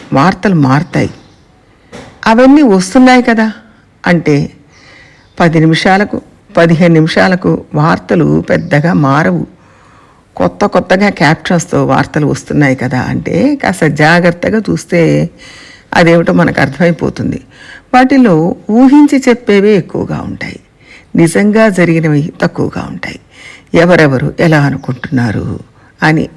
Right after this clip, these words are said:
అవన్నీ వార్తలుగా వేసేస్తారు. ఇలా జరగవచ్చు, ఇలా జరగకపోవచ్చు,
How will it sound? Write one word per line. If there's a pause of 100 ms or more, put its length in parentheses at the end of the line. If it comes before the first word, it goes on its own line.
అవన్నీ
వార్తలుగా
వేసేస్తారు. (640)
ఇలా
జరగవచ్చు, (260)
ఇలా
జరగకపోవచ్చు,